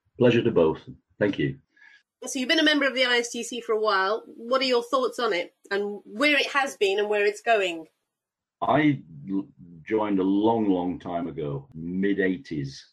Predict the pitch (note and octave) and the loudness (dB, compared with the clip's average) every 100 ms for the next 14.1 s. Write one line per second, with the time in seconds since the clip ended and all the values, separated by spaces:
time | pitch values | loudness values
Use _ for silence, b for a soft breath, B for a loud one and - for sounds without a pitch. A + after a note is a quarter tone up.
0 | - E2+ E2 F2 G#2+ F#2 F#2+ F#2+ F2 F#2+ | -12 -8 -4 0 0 2 2 2 0 -2
1 | F#2 F#2 F2 E2 D2 C#2 C#2+ - - G2 | -2 -2 -4 -6 -8 -8 -10 -12 -6 2
2 | A2 B2 - - G#2+ F2+ - - F#2 F#2 | 4 2 -2 -4 0 0 -2 -8 -2 -2
3 | E2+ F2 F2+ D#2 F2 E2 E2 D2 D#2+ E2+ | 0 -2 -4 -6 -10 -8 -8 -8 -6 -6
4 | D2+ - - - D2+ F2 F2+ - F#2 F#2 | -6 -10 -14 -10 -10 -6 -8 -6 -6 0
5 | G2+ A2+ E2 D2+ D2 C#2 B1+ C#2 - _ | 2 2 2 -2 -4 -6 -8 -12 -14 _
6 | _ B B B B - B2 B2+ B2 D3 | _ B B B B 4 8 8 10 10
7 | G2+ F#3 E3+ D#3 D3 A2+ - C3+ C#3 C3 | 10 8 6 4 0 0 6 6 6 4
8 | B2 C3+ D3 A#2 G#2+ F2+ F#2 F2+ F2 G2 | 6 8 10 8 4 0 0 0 0 -2
9 | G2+ G#2+ A2 G#2 G#2 G2+ F#2 G#2+ G2 F#2+ | 0 0 -2 -2 -4 -4 -4 -4 -4 -2
10 | F2+ F2 - - F2+ D#2+ F2+ F#2+ _ _ | -2 -4 -8 -10 -10 -8 -6 -8 _ _
11 | _ _ _ G2 A2 - C#3 C#3 A#2 A2+ | _ _ _ -4 -4 0 0 2 0 -2
12 | A2 B2+ G#2+ F#2+ F#2 G2+ F2+ A2+ A#2 - | -2 -8 -8 -6 -4 -4 -4 -4 -4 -8
13 | F#2 F#2 F2+ E2+ E2 D#2 D2+ D#2 - F2+ | -6 -4 -4 -6 -8 -12 -12 -12 -10 -8
14 | F#2+ | -8